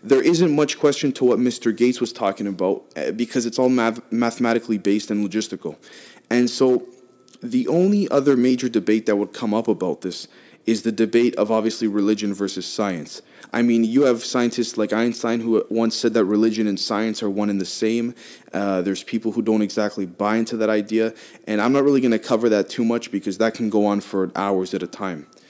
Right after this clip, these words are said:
But the question then becomes, if the simulation theory is legitimate, and we would be able to open the door to an eternal life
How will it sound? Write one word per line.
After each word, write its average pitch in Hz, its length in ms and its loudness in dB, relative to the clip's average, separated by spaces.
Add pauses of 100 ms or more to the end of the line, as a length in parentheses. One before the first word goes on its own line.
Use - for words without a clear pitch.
(680)
But 147 220 0 (260)
the 147 120 2
question 190 420 0
then 151 140 -2
becomes, 127 500 -2 (340)
if 127 180 0
the 135 80 4
simulation 156 840 2
theory 127 380 2
is 113 120 -4
legitimate, 98 720 -4 (1120)
and 117 160 0
we 127 80 4
would 139 200 2
be 131 160 2
able 131 160 2
to - 160 -2
open 127 320 2
the 110 80 0
door 110 400 2
to 104 400 -2 (500)
an 107 100 -2
eternal 131 520 -2
life 104 580 -4